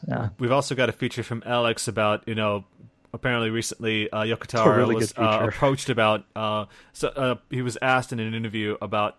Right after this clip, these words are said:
Speaker 2: the idea of, like, directing the next Final Fantasy. Alex obviously is not, uh,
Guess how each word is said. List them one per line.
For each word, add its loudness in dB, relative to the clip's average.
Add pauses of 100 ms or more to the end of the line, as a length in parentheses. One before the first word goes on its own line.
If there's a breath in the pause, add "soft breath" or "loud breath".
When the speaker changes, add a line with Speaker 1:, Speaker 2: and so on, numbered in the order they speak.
(100)
Speaker 2:
the -6
idea -2
of, -6
like, -4
directing -4
the -6
next -8
Final -6
Fantasy. -8 (300 loud breath)
Alex -2
obviously -6
is -8
not, -6
uh, -10